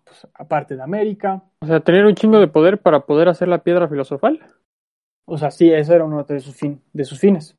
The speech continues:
Speaker 1: O sea, propuso, o sea, si sa-, si esto sale bien, podemos hacer un instituto para conseguir la piedra filosofal y así ya chingarnos a todos de una vez y por todas. Pero el plan principal era, trazó una ruta para llegar a, a América.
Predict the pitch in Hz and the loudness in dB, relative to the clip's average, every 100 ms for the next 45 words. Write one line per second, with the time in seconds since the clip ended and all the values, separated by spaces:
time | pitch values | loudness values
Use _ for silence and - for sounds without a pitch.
0 | _ - 135 135 - 135 165 156 151 143 | _ -16 -14 -10 -6 0 0 2 0 -2
1 | - 151 131 - 135 - 156 170 185 233 | -10 -10 -10 -6 -6 -2 0 0 2 0
2 | 233 220 247 _ _ - 165 160 170 170 | 0 -4 -8 _ _ -10 -8 -8 -10 -6
3 | 180 170 175 180 147 156 151 156 156 151 | -4 -4 -6 -8 -8 -8 -8 -8 -8 -8
4 | 147 151 147 143 156 175 156 139 180 156 | -10 -8 -10 -8 -8 0 0 0 0 0
5 | 156 160 147 143 139 131 143 151 147 131 | 0 -2 -2 -4 -6 -8 -12 -12 -14 -14
6 | 117 - - 151 190 - _ _ _ _ | -14 -20 -12 -6 -6 -8 _ _ _ _
7 | _ 160 147 143 165 170 180 165 160 165 | _ 0 0 2 0 0 -6 -8 -2 -2
8 | 156 160 190 _ _ _ _ - 147 147 | -2 -6 -8 _ _ _ _ -6 -6 -2
9 | 190 214 190 190 202 233 247 _ _ - | -2 -2 -4 -4 -4 -6 -8 _ _ -2
10 | 147 143 143 143 151 156 147 139 135 135 | -2 -4 -8 -6 -4 -4 -6 -10 -14 -14
11 | 131 139 _ _ _ _ _ 139 143 147 | -16 -18 _ _ _ _ _ -8 -6 -8
12 | 127 _ | -10 _